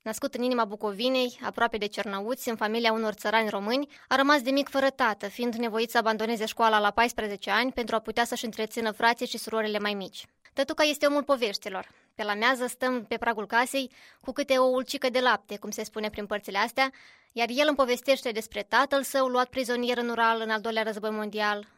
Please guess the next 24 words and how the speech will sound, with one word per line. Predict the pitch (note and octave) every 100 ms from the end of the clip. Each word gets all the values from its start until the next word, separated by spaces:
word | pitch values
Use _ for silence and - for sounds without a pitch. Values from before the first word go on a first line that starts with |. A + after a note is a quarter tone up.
| _
despre | - G#3 -
un | G3+ G3
unchi | B3 C#4
care | - C4
a | B3
ajuns | A#3 B3
consilier | A#3+ A#3 A#3 A#3 A#3+ A#3+ A#3+
în | A#3
ambasada | A#3 A3+ A#3+ A3+
României | A3+ A3+ A#3 A#3 A3+
la | A3
Viena, | A3 G#3 A3 G#3+ G#3 A3+ _ -
despre | A#3 -
armata | G#3 G#3 A#3+ C4+
făcută | C4 B3 B3+ A#3
în | A#3
Siberia, | A#3+ A3 A3 G#3+ G#3 G#3+ _ _
despre | - A#3 - A3
prima | - C#4 B3+
casă | B3 B3
de | A#3
cărămidă | A3+ A3+ A3 B3 A#3
din | G#3+ G#3
sat | G#3 B3+